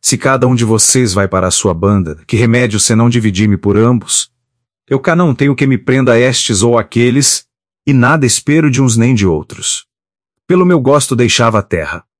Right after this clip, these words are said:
Mas vocês podem precisar de mim, e então careço de estar em posição de lhes prestar." Dois apertos cordiais cerraram ao mesmo tempo a mão que o Cosme lhe levantava para enxugar os cantos dos olhos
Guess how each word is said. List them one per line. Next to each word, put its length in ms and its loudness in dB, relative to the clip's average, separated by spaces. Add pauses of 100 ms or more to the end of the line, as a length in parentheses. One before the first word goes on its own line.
(360)
Mas 200 0
vocês 400 0
podem 360 0
precisar 440 0
de 120 0
mim, 320 0 (320)
e 80 2
então 260 2
careço 380 0
de 80 0
estar 220 0
em 60 0
posição 440 0
de 140 2
lhes 300 2
prestar." 560 -4 (800)
Dois 180 0
apertos 460 -2
cordiais 480 0
cerraram 720 0
ao 100 2
mesmo 380 0
tempo 280 -2
a 60 0
mão 220 0
que 100 -2
o 60 0
Cosme 400 0
lhe 100 2
levantava 800 0
para 180 0
enxugar 440 0
os 160 0
cantos 420 0
dos 220 0
olhos 440 0